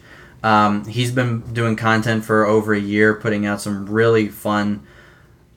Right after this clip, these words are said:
vlog type things, but they're also, I don't know how to describe his channel. It's, it's a very unique channel. Uh, The Boy John on YouTube. I'll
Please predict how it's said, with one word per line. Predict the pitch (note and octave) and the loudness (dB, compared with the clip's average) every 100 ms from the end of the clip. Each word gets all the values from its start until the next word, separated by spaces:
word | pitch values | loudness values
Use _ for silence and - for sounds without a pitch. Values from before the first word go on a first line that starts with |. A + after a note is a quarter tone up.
| _ | _
vlog | B2 A2+ B2+ C3+ C3+ C#3 C3+ C3 C3 C#3 C#3+ | -12 -4 2 4 6 4 2 -2 -12 -16 -6
type | C#3+ C#3 C3 | -2 -2 -2
things, | - C#3 C#3 | -4 -2 0
but | B2 A#2+ | -2 -6
they're | A#2+ A2+ | -2 0
also, | A2+ A#2 - A#2+ A2+ A2 G#2+ G#2 G2+ - _ _ _ _ _ _ _ _ _ _ _ _ | 0 0 -2 -2 0 0 0 -2 -8 -14 _ _ _ _ _ _ _ _ _ _ _ _
I | A3+ | -2
don't | D4+ | 0
know | E4 | 0
how | B3+ | 0
to | B3 | -4
describe | - E3 D#3+ | -2 0 0
his | B2 | 0
channel. | D3+ B2 | -2 -2
It's, | G#2+ A#2 | -2 -4
it's | C3+ C3+ | -4 -2
a | |
very | C#3+ F3+ E3 | 2 2 4
unique | C#3+ C3 B2 A2+ | 2 2 -2 -2
channel. | A2+ G2+ G2 | -4 -4 -4
Uh, | A2 A2 | -2 -2
The | A#2+ | 0
Boy | C3 D#3+ | 4 4
John | C#3 B2 A2 | 4 2 0
on | G2+ G2+ | -2 -4
YouTube. | G#2 - F#2 | -4 -6 -10
I'll | F#2 G2+ | -8 -10